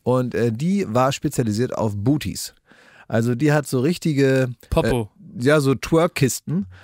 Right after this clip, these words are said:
Speaker 1: hat die praktisch... Äh, gemacht oder modelliert, ja, und, äh, ich weiß nicht, was man da normalerweise reinmacht. Es gibt ja auch tatsächlich Implantate für den Popo, ne? Das, äh, vergisst man immer, aber es gibt auch Leute, die machen sich so einen richtig schönen runden, ja, so einen, einen runden,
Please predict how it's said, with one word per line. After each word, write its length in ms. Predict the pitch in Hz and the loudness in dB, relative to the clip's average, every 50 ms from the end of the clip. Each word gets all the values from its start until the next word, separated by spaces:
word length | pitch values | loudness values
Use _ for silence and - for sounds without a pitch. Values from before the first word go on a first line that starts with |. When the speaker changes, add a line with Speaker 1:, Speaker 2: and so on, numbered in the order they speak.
| - - - | -20 -8 -4
Speaker 1:
hat 200 | - 120 117 - | -2 -2 0 0
die 60 | 123 | -2
praktisch... 580 | - - 123 123 - - 135 127 117 - - - - | -2 0 -2 -2 0 0 0 0 0 -2 -6 -6 -2
Äh, 320 | 104 117 117 117 117 110 107 _ _ _ - - - _ - 175 165 | 0 0 2 2 0 -2 -4 _ _ _ -20 -20 -20 _ -18 -6 -2
gemacht 480 | - 139 131 123 147 156 - - - - | 2 2 4 4 4 2 0 -2 -6 -2
oder 180 | - 123 120 117 | 0 0 2 2
modelliert, 580 | 127 131 131 127 120 110 127 156 190 202 - | 2 2 2 4 2 4 4 2 2 2 0
ja, 240 | 123 120 143 175 175 | 0 0 0 0 -2
und, 320 | - - 135 139 143 - | -2 -2 -2 -2 -2 -2
äh, 360 | - 78 120 127 127 127 127 113 113 107 - | -2 -2 0 0 0 0 -2 -2 -4 -6 -6
ich 140 | - - - | -6 -6 -4
weiß 100 | 101 107 | -4 -2
nicht, 80 | 120 117 | 0 0
was 120 | 110 - | 0 0
man 100 | - 107 | 0 0
da 100 | 107 107 | 2 2
normalerweise 540 | 107 104 101 104 117 127 117 113 110 104 104 | 2 2 2 2 2 2 2 2 2 2 2
reinmacht. 320 | 98 113 139 160 160 131 107 | 2 2 0 0 -2 -2 -4
Es 100 | - - | -4 -2
gibt 120 | 160 147 | 0 2
ja 120 | 165 - | 2 2
auch 120 | 131 120 123 - - - | 2 2 0 -2 -4 -2
tatsächlich 380 | - - 113 131 143 156 151 156 | -2 0 2 2 2 2 2 2
Implantate 480 | 151 139 143 135 113 127 127 139 139 | 0 2 2 2 4 2 2 2 2
für 80 | - 131 | 0 0
den 180 | 131 139 127 | 0 0 2
Popo, 380 | - - 196 151 127 117 95 87 | 2 2 2 2 2 0 0 0
ne? 180 | 92 120 170 202 | 0 0 0 0
Das, 200 | 170 131 - - | -2 -4 -4 -4
äh, 80 | 123 110 | -6 -4
vergisst 300 | - - 123 139 156 - | -2 0 0 0 0 0
man 100 | 185 165 | -2 -2
immer, 200 | 160 180 185 175 | 0 2 2 2
aber 180 | 151 143 131 135 | 2 2 2 0
es 80 | 127 - | -2 -2
gibt 160 | 165 147 131 | -2 -2 0
auch 80 | 123 | 2
Leute, 240 | 117 123 131 147 151 135 | 2 4 2 2 0 -2
die 60 | 135 | -2
machen 240 | 127 131 135 147 135 | 0 0 0 0 -2
sich 120 | 135 - | -4 -4
so 60 | - 127 | -4 -2
einen 60 | 131 151 | 0 -2
richtig 240 | 147 - 151 131 | -2 -2 -4 -6
schönen 300 | - - 147 147 147 143 | -2 0 2 2 2 2
runden, 360 | 135 117 135 147 143 135 135 127 - - - - - - - - - - - _ | 0 0 0 0 0 -2 -6 -6 -8 -14 -20 -20 -20 -18 -18 -20 -20 -20 -8 _
ja, 220 | - 143 135 120 | 2 2 4 4
so 80 | 110 127 | 2 2
einen, 180 | 135 131 117 110 - | 0 0 -2 -2 -2
einen 80 | 147 131 | -2 0
runden, 540 | 117 135 160 180 - 156 147 139 131 131 | 2 2 0 0 -2 -2 -2 -2 -2 -4